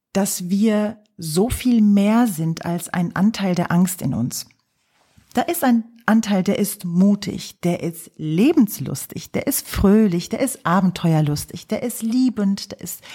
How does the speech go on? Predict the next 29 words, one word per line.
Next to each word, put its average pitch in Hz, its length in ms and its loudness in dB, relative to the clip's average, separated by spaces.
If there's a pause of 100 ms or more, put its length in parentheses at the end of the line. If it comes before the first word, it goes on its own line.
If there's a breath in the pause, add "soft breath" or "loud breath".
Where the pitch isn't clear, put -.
(220 loud breath)
fürsorglich. 208 880 2
Wir 226 120 2
haben 254 120 4
so 262 400 2
viele 247 400 0
verschiedene 214 580 0
Anteile 170 500 2
in 143 180 -6
uns. - 340 -8 (580 loud breath)
Und 247 220 2
ein 349 320 2
Anteil 185 320 0
davon 185 340 0
ist - 220 -6
die 208 160 -6
Angst. 233 460 0 (500 soft breath)
Nur 220 140 4
durch 226 200 0
unsere 220 800 0
erlernten 233 520 2
Glaubenssätze 202 840 2
und 175 100 -4
unsere 180 680 -4
Entwicklung, 190 640 0
Sozialisation, 190 960 -2
Erziehung 196 720 0 (480 loud breath)
hat 202 220 -2
die 143 140 -4 (120)
Angst 285 640 2